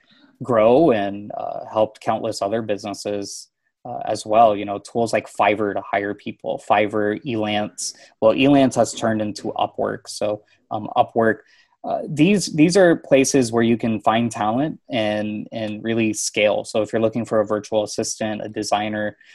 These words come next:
all the way up to search engine optimization experts, highly, highly recommend, uh, tools like this. But then even if we're not talking about hiring, even if we're just talking about tools that can improve yourself and maybe tools that I use, I use the Google Suite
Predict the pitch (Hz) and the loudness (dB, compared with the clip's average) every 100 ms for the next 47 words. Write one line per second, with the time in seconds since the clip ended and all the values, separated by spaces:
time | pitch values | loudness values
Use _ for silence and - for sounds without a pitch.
0 | _ - 110 107 101 104 - 110 104 101 | _ -2 2 4 4 2 -2 -2 0 -2
1 | - 104 113 104 104 101 - 107 98 104 | -4 -6 -6 -6 -6 -6 -8 -10 -6 -6
2 | - 107 101 - 104 101 - _ _ _ | -6 -8 -10 -8 -6 -6 -8 _ _ _
3 | - - 143 131 113 113 104 104 104 101 | -4 2 4 6 4 4 4 0 -2 -2
4 | 101 101 101 _ _ - 117 - - 113 | -2 -2 -8 _ _ -6 -4 -4 -4 0
5 | 110 113 104 - 107 170 - - _ _ | 2 2 -2 0 0 0 -4 -14 _ _
6 | - 147 165 156 165 202 220 190 165 - | 0 6 6 6 6 4 4 4 2 6
7 | 139 151 143 113 - 127 147 107 107 120 | 4 6 4 4 2 2 4 2 -2 0
8 | 147 123 113 110 113 107 120 110 107 - | 0 -2 -4 -2 2 2 2 0 0 -2
9 | 120 113 110 107 110 98 - 117 113 104 | -4 0 -2 -2 -8 -10 -4 -2 0 -2
10 | - 107 - 156 - - - 113 107 - | -8 -4 4 6 6 2 -10 -8 -8 -12
11 | _ _ - 123 131 - 127 117 104 110 | _ _ 0 4 2 4 4 6 4 4
12 | 208 101 113 - - _ _ _ _ _ | 2 -2 -8 -12 -20 _ _ _ _ _
13 | _ _ - 139 139 113 104 127 123 107 | _ _ 0 6 6 4 0 2 4 2
14 | - 117 117 | -2 -2 -2